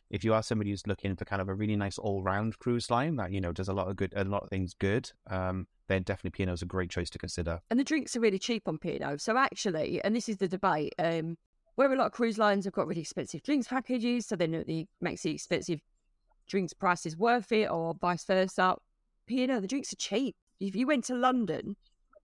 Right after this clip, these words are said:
Speaker 2: you'd be paying double for a drink than what you'd pay on a P and O cruise. It's, it's bonkers. Or even Manchester. So, uh, the maximum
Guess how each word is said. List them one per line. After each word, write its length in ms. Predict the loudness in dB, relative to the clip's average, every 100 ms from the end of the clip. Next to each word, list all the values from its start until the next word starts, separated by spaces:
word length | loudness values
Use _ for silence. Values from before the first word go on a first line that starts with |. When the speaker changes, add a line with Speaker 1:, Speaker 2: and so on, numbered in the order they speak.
| _ _ -4
Speaker 2:
you'd 160 | -4
be 60 | -4
paying 300 | -2 2 4
double 280 | 4 2 2
for 160 | 0 0
a 40 |
drink 220 | 2 0 0
than 100 | -2
what 120 | -2
you'd 100 | 0
pay 80 | 2
on 120 | 2
a 20 |
P 200 | 0 0
and 80 | 0
O 80 | 0
cruise. 420 | 2 2 2 -2
It's, 180 | -4 -4
it's 160 | -4 -2
bonkers. 540 | 2 2 2 -4 -8 -12 _ _ 0
Or 120 | 2
even 200 | 4 4
Manchester. 560 | 4 2 -2 -4 -4 0
So, 300 | 2 4 2 _ _ _ _ -2
uh, 120 | 2
the 140 | 4
maximum 920 | 4 4 4 0 -4 -2 0 -2 -6